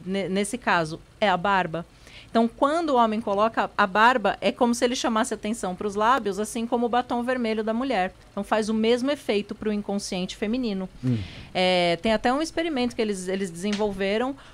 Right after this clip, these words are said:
Speaker 1: colocando, né, f-, é, pegaram não sei quantas mulheres aí de várias, de, de faixa etária bem variável,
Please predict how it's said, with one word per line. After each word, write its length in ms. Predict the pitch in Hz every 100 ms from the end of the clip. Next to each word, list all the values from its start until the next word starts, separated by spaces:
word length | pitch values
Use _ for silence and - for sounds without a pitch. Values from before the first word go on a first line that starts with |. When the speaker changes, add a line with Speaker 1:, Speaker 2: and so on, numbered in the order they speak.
| -
Speaker 1:
colocando, 640 | 247 262 269 254 277 269
né, 200 | 220 208
f-, 240 | 202 - -
é, 160 | 170
pegaram 400 | 165 202 196 214
não 100 | 196
sei 160 | 185 226
quantas 360 | - 226 233 220
mulheres 520 | 226 185 202 226 196
aí 120 | 202
de 100 | 196
várias, 360 | 190 208 208 -
de, 280 | 175 190 170
de 100 | 165
faixa 260 | 185 180
etária 380 | 190 196 185 180
bem 160 | 170 202
variável, 640 | 220 214 190 190 208 254